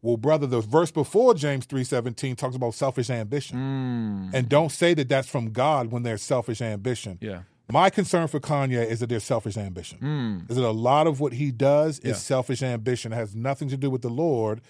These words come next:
Speaker 1: but because he bore some fruit, we will back him until
Speaker 2: Mm-hmm.
Speaker 1: he really embarrasses the faith.
Speaker 2: Mm. I
Speaker 1: That's
Speaker 2: mean,
Speaker 1: my
Speaker 2: he, I,
Speaker 1: concern.
Speaker 2: th-, I think he's right there.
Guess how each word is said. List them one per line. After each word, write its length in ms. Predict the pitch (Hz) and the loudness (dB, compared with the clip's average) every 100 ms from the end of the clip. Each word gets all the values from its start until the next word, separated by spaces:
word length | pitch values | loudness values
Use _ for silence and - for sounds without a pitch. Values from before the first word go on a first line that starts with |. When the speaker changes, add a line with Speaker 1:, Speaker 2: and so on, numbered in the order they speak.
| _ _ _ | _ _ _
Speaker 1:
but 140 | 120 | -6
because 340 | 120 127 147 139 | -4 0 -2 0
he 80 | 151 | -2
bore 300 | 127 143 131 | 2 2 2
some 180 | 135 | -4
fruit, 500 | 110 - 185 147 117 - _ _ - | -6 -2 2 2 0 -10 _ _ -2
we 160 | 139 | 2
will 160 | 143 127 | 4 4
back 360 | 123 131 139 | 4 4 2
him 280 | 127 110 107 _ - | -2 -4 -6 _ -6
until 680 | 127 107 139 131 120 117 | -4 -2 0 2 2 0
Speaker 2:
Mm-hmm. 60 | 113 _ | -4 _
Speaker 1:
he 160 | - 143 | -2 0
really 340 | 123 139 131 | 2 2 2
embarrasses 800 | 113 101 127 131 120 - 107 90 | -2 0 2 4 2 -2 -8 -8
the 80 | 98 | -12
faith. 320 | - 85 76 | -12 -14 -8
Speaker 2:
Mm. 600 | 156 185 180 143 110 87 - | -4 -2 -2 -2 -4 -8 6
I 60 | 165 | 6
Speaker 1:
That's 20 | |
Speaker 2:
mean, 100 | 202 | 8
Speaker 1:
my 80 | 170 | 6
Speaker 2:
he, 80 | 214 | 4
I, 20 | |
Speaker 1:
concern. 180 | 165 175 | 4 4
Speaker 2:
th-, 100 | 214 | 6
I 80 | 170 | 6
think 160 | 165 143 | 6 2
he's 160 | 143 | 0
right 240 | 113 120 95 | 2 0 2
there. 320 | 101 82 | -4 -6